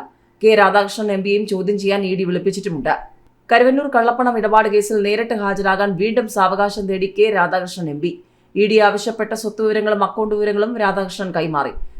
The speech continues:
പാർലമെന്റ് സമ്മേളനത്തിന് ശേഷം സി പി എം പാർട്ടി കോൺഗ്രസിൽ പങ്കെടുക്കണമെന്നാണ് രാധാകൃഷ്ണൻ ഇ ഡി അറിയിച്ചത്. ഏപ്രിൽ ഏഴിന് ശേഷം നേരിട്ട് ഹാജരാകാമെന്നും അദ്ദേഹം അറിയിച്ചു. രാധാകൃഷ്ണനോട് ഹാജരാകാൻ ഇ ഡി രണ്ടാമതും ആവശ്യപ്പെട്ടിരുന്നെങ്കിലും അദ്ദേഹം എത്തിയിരുന്നില്ല. അമ്മയുടെ മരണാനന്തര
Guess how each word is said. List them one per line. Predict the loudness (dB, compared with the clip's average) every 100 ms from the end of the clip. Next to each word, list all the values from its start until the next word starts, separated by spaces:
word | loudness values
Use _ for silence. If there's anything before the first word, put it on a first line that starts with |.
| -4 6
പാർലമെന്റ് | 6 6 0 -2
സമ്മേളനത്തിന് | -2 0 0 0 -4 0
ശേഷം | 0 2 -4 -6 _ _ 2
സി | 2
പി | 4
എം | 4
പാർട്ടി | 4 2 0
കോൺഗ്രസിൽ | -2 -2 -2 -2 -2
പങ്കെടുക്കണമെന്നാണ് | -2 -2 -2 -2 -2 -2 0 0
രാധാകൃഷ്ണൻ | 0 0 -4 -8 -6 -4
ഇ | 0
ഡി | 0
അറിയിച്ചത്. | 0 -6 -6 -6 -8 _ _ 0 6
ഏപ്രിൽ | 6 4 -2 2 4
ഏഴിന് | 4 2 -4 -4
ശേഷം | -4 0 2
നേരിട്ട് | 2 0 -4
ഹാജരാകാമെന്നും | -2 0 2 2 2 -2 -2 -2
അദ്ദേഹം | -2 -4 -4
അറിയിച്ചു. | -6 -6 -10 -10 _ -20 _ 0
രാധാകൃഷ്ണനോട് | 4 4 2 -2 -2 0 0
ഹാജരാകാൻ | 0 2 4 4 2 0 0
ഇ | 0
ഡി | 0
രണ്ടാമതും | 2 0 0 0 0
ആവശ്യപ്പെട്ടിരുന്നെങ്കിലും | 0 -2 -6 -4 -4 -2 -2 -2
അദ്ദേഹം | -2 -4 -4
എത്തിയിരുന്നില്ല. | -2 -2 -2 -4 -4 -6 -10 -10 -10 -4 0
അമ്മയുടെ | 2 2 2
മരണാനന്തര | 2 0 0